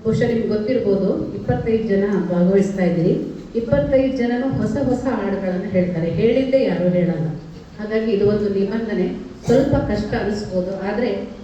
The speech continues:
ಇಪ್ಪತ್ತೈದು ಹಾಡುಗಳು ನಿಮ್ಗೆ ಅವರಿಂದ ದೊರಕತ್ತೆ. ಹಾಗಾಗಿ ಎಲ್ಲರೂ ಸಹಕರಿಸ್ಬೇಕು ಅಂತ ಕೇಳ್ಕೊಳ್ತಾ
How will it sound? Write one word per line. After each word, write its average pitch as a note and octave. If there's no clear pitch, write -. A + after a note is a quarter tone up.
ಇಪ್ಪತ್ತೈದು A3
ಹಾಡುಗಳು A3
ನಿಮ್ಗೆ F3+
ಅವರಿಂದ D#3+
ದೊರಕತ್ತೆ. E3
ಹಾಗಾಗಿ F3+
ಎಲ್ಲರೂ A#3
ಸಹಕರಿಸ್ಬೇಕು F#3
ಅಂತ F3
ಕೇಳ್ಕೊಳ್ತಾ F3+